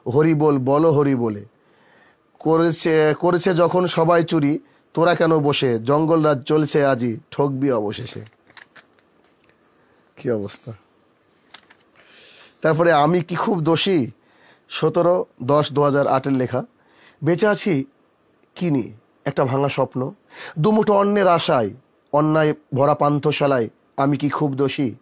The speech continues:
কে বলবে? কোন দেবতা? সোনাগাছি করেছে যারা এই সোনার দেশটাকে, শরীর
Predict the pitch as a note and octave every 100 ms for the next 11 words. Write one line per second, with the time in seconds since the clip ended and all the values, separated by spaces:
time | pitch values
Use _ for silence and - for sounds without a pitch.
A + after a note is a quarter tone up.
0 | _ - _ F#3 G#3+ G3+ C#3 G#2 - _
1 | F3+ G#3+ G3+ F3+ - A2 - _ _ -
2 | E3 F3 E3+ F3 D#3+ E3+ E3 D#3+ E3 C#3+
3 | - - D3 C#3+ D#3+ E3 D#3+ - E3 D#3+
4 | D3 - - - - - - F3+ G3+ A3